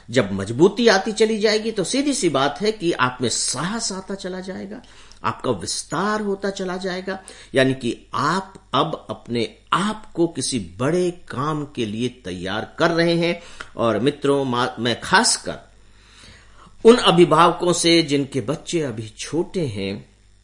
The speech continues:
ये अर्ज करना चाहूंगा, डांट डपट कर नहीं, बल्कि समझाकर अपने बच्चों को अपने खुद के विरुद्ध खड़ा होना सिखाएं।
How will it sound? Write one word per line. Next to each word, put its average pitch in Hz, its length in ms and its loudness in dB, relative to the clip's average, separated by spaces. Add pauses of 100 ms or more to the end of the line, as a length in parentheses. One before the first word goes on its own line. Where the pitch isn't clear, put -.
(560)
ये 120 180 -4 (140)
अर्ज 170 300 0
करना 120 380 -4
चाहूंगा, 101 760 -6 (280)
डांट 208 400 -4
डपट 110 360 -4
कर 98 200 -8
नहीं, 98 360 -6 (280)
बल्कि 160 380 2
समझाकर 110 920 -4 (840)
अपने 123 360 2
बच्चों 165 760 -2
को - 760 0
अपने 123 320 -2
खुद 185 380 2
के 127 200 -2
विरुद्ध 107 500 -4
खड़ा 104 200 -4
होना 92 380 -6
सिखाएं। - 500 -14